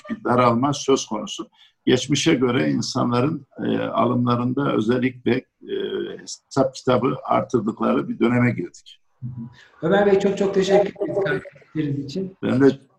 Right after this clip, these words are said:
Speaker 1: çok teşekkür ediyorum. Güzel bir, e, görüşme oldu. Her şey gönlünüzce olsun. İyi günler.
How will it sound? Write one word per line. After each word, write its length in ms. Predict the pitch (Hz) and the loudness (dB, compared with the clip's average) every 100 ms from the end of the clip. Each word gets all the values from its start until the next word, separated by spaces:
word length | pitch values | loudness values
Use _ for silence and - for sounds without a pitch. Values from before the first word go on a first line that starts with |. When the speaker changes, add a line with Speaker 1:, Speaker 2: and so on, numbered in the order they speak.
| - - | -20 -20
Speaker 1:
çok 400 | - 120 123 - | -6 -2 -2 -4
teşekkür 460 | 123 117 123 117 127 | -4 0 0 2 2
ediyorum. 500 | 123 117 139 143 110 | 2 2 2 0 -4
Güzel 400 | 113 117 123 110 | -2 0 0 2
bir, 220 | 117 - | 2 2
e, 320 | - - - 101 - - - | -2 -16 -8 -6 -6 -8 -6
görüşme 420 | - - - - | -4 -4 -4 -4
oldu. 480 | 117 - - 127 - - - _ - | -4 -4 -6 -8 -10 -14 -20 _ -4
Her 140 | 127 | 0
şey 220 | 117 123 | 2 2
gönlünüzce 600 | 113 117 117 117 117 98 | 2 0 0 0 -2 0
olsun. 300 | 107 - - | -2 -4 -6
İyi 160 | 92 101 | -4 -2
günler. 400 | 104 104 107 - | -4 -6 -8 -12